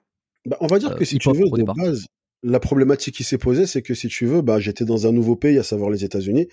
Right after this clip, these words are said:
Speaker 1: Je venais d'arrêter ma passion, je commençais une nouvelle, et en fait, si tu veux, eh ben, à la base, le truc qui m'attirait autant que ça à la salle de sport, on peut, ça peut paraître triste ou pas,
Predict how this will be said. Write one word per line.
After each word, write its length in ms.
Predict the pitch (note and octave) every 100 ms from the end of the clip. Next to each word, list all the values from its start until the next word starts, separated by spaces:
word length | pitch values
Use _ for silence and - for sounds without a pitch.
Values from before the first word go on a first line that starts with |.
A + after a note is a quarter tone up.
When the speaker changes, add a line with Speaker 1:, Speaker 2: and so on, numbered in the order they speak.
| - - - - _
Speaker 1:
Je 120 | G2 G#2
venais 180 | B2
d'arrêter 360 | A#2 A#2 A#2+ B2
ma 140 | A#2
passion, 400 | - A2 - F3
je 80 | D3+
commençais 400 | - B2 A#2+ A#2+
une 80 | A2+
nouvelle, 280 | A#2+ D3+ D#3
et 40 |
en 80 | G#2+
fait, 160 | - -
si 80 |
tu 160 | A#2 A#2+
veux, 100 | A#2+
eh 80 | A#2+
ben, 140 | G#2
à 40 | G2
la 120 | G2
base, 340 | A2+ E3 G#2 - _ _
le 100 | - F3
truc 180 | E3
qui 140 | - C3
m'attirait 540 | A#2+ - B2+ C#3 C#3 -
autant 320 | C3+ - C#3+
que 160 | - B2+
ça 320 | - C#3 B2+
à 100 | A#2
la 80 | A2+
salle 200 | - A2+
de 80 | G#2+
sport, 320 | - F#3 C3+
on 60 | F#2+
peut, 220 | G2+ G#2
ça 120 | -
peut 120 | G#2
paraître 240 | A2+ G#2+ -
triste 240 | - - G2
ou 40 |
pas, 200 | D3